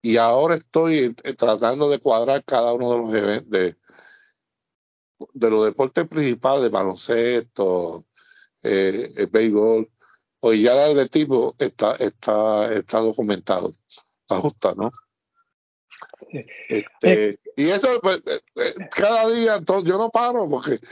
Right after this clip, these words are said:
Speaker 1: es que tú te vas haciendo preguntas y preguntas y preguntas. Y,
Speaker 2: Sí.
Speaker 1: y, y buscar y tal, ver, por ejemplo, Montesino, y que quedamos, si tú tienes el libro, hay unos cuantos años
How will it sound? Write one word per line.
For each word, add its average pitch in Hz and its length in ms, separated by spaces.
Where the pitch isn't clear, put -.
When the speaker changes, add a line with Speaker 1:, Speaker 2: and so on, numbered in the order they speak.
Speaker 1:
es 151 100
que 196 140
tú 190 180
te 208 100
vas 214 180
haciendo 214 280
preguntas 202 560
y 170 40
preguntas 165 580
y 165 80
preguntas. 170 600
Y, 214 300
Speaker 2:
Sí. - 120
Speaker 1:
y, 147 560
y 156 60
buscar 202 460
y 160 240
tal, 202 400
ver, 214 380
por 175 120
ejemplo, 202 160
Montesino, 170 960
y 139 220
que 120 880
quedamos, 151 600
si 127 200
tú 151 140
tienes 185 320
el 185 80
libro, 208 340
hay 143 160
unos 165 160
cuantos 175 480
años 190 360